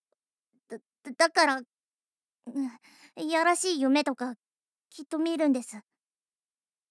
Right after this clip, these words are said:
恥ずかしいな。夢が見れなくてよかった。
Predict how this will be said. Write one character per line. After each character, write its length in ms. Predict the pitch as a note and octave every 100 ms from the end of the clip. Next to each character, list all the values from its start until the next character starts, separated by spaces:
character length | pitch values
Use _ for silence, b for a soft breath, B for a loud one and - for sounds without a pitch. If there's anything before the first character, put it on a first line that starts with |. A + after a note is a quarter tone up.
| _ _ _ _ _ _ _ _
恥 200 | A#3+ B3
ず 80 | C#4
か 120 | D4
し 200 | D4 F4
い 40 | C4+
な。 300 | C4 C#4 B3+ D#4+ E4+ B B B -
夢 400 | D4 E4 F#4+ A4
が 120 | F#4+
見 140 | C#4+ D4
れ 100 | F4+
な 100 | F4+
く 60 | -
て 160 | E4
よ 120 | C4+
か 120 | E4 G4+
っ 60 |
た。 100 | -